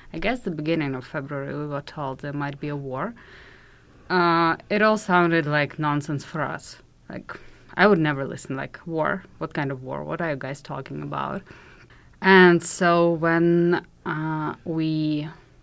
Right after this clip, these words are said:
woke up to the sounds of, uh, jets flying over heads,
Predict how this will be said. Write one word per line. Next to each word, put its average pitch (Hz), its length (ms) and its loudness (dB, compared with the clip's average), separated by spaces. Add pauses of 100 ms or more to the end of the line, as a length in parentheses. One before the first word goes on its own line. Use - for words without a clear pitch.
(240)
woke 170 320 -6
up 165 220 0
to 170 100 -8
the 139 140 -8
sounds 147 520 -6
of, 147 460 -10
uh, 147 160 -8 (380)
jets 160 340 -8
flying 170 360 -6
over 175 240 -6
heads, 151 640 -12